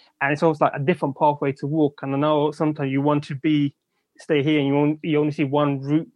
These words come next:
to entry or one route to progress. But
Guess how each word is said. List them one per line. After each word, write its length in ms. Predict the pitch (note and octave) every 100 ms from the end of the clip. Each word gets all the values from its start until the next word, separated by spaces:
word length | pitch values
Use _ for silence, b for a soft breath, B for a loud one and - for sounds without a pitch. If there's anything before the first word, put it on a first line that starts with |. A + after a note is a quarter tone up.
| _ -
to 180 | D#3
entry 340 | D3 D#3 E3+ F3+
or 160 | C#3+
one 240 | C3 C#3+ C#3
route 240 | C#3+ D3+
to 80 | -
progress. 540 | C#3+ C3+ D3+ G3+ - - B B B _ _ _ _
But 260 | D#3 C#3+